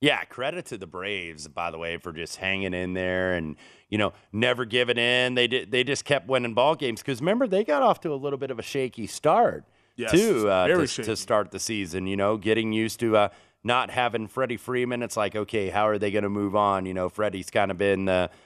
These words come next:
Speaker 1: the main man, really, but they've got a lot of main men now with Acuna, and Dansby Swanson. Remember Dansby Swanson was hitting at, like, the bottom of the lineup last
Speaker 2: Yeah.
Speaker 1: year,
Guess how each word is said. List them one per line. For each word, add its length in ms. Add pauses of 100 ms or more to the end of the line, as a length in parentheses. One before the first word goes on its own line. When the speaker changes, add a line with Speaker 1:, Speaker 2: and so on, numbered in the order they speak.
(220)
Speaker 1:
the 80
main 340
man, 480
really, 340
but 200
they've 160
got 160
a 40
lot 240
of 80
main 380
men 280
now 260
with 200
Acuna, 520 (260)
and 180
Dansby 460
Swanson. 560
Remember 180
Dansby 460
Swanson 440
was 160
hitting 200
at, 80
like, 220
the 80
bottom 340
of 80
the 80
lineup 420
last 320
Speaker 2:
Yeah. 40
Speaker 1:
year, 180